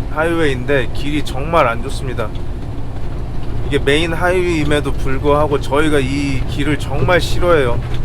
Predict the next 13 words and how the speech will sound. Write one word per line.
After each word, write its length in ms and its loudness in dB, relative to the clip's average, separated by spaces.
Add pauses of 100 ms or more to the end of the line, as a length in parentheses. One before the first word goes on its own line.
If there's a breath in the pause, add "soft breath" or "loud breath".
(320)
뭐 120 -2
저만 340 -4
싫어할 300 2
수도 440 0
있고 340 -2 (920)
제가 300 0
정말 320 -2
극혐하는 840 0
하이웨이입니다. 680 0 (920)
지금 380 0 (1040)
빗가에서 720 2
내려오는 920 2
길은 440 0